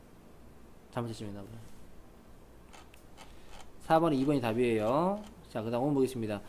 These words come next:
to가 들어갈 수 없는 것은 무엇이냐라고 했는데, 첫 번째, 샌드가 나왔는데 물건이 나오고 사람이 나왔잖아요. 근데 샌드는 바뀌었을 때 뭘 써요? to. 안 외운 거 to예요. 사-, 그러니까 수요동사잖아요. 근데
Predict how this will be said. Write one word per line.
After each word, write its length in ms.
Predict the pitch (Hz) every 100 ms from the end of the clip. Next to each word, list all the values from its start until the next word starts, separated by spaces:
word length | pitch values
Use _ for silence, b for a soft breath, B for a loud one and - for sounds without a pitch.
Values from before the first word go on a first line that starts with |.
| B B
to가 280 | - 247 254
들어갈 260 | 220 196 214
수 160 | 214
없는 240 | 165 180 190
것은 240 | 180 185
무엇이냐라고 520 | 135 135 127 117 113 113
했는데, 600 | 107 120 151 120 92 - - - - B B B -
첫 160 | 208
번째, 540 | 226 220 185 139 101 - B B
샌드가 680 | - 240 277 254 233 220 208
나왔는데 680 | 160 143 143 131 143 160 120
물건이 520 | 120 165 185 233 226
나오고 300 | 190 170 160
사람이 240 | 170 214
나왔잖아요. 560 | 175 123 113 107 104 95
근데 140 | 110
샌드는 480 | 123 220 240 220 202
바뀌었을 400 | 147 147 202 202
때 80 | 160
뭘 160 | 147 170
써요? 400 | 147 160 220 - - - - - -
to. 260 | 214 131 -
안 140 | 156
외운 100 | 214
거 100 | 202
to예요. 320 | 202 185 101 95
사-, 180 | 202 -
그러니까 320 | 143 147 - -
수요동사잖아요. 800 | - 269 226 165 135 113 104 101 - - b b b
근데 500 | 151 151 190 196 196